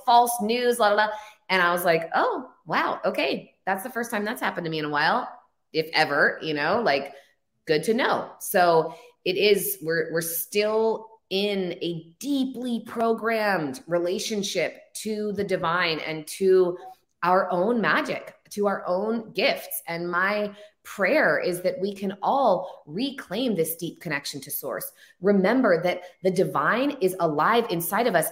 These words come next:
It's right here at every single moment. It's everywhere we look. It's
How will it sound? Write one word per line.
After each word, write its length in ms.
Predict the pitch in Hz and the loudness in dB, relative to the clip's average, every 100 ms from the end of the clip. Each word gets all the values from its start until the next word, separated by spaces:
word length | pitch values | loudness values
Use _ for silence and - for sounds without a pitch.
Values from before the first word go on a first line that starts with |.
| - | -6
It's 140 | 165 | -6
right 280 | 143 208 247 | 2 4 4
here 240 | - 247 | 0 2
at 80 | 185 | 2
every 240 | - 190 208 | 2 0 0
single 300 | 214 202 185 | 0 0 2
moment. 300 | 202 180 165 | 2 2 0
It's 140 | 175 - - | -6 -4 2
everywhere 460 | 247 247 269 240 | 2 2 0 0
we 160 | 226 214 | 0 -2
look. 260 | 190 214 - | 0 0 0
It's 140 | 185 | -12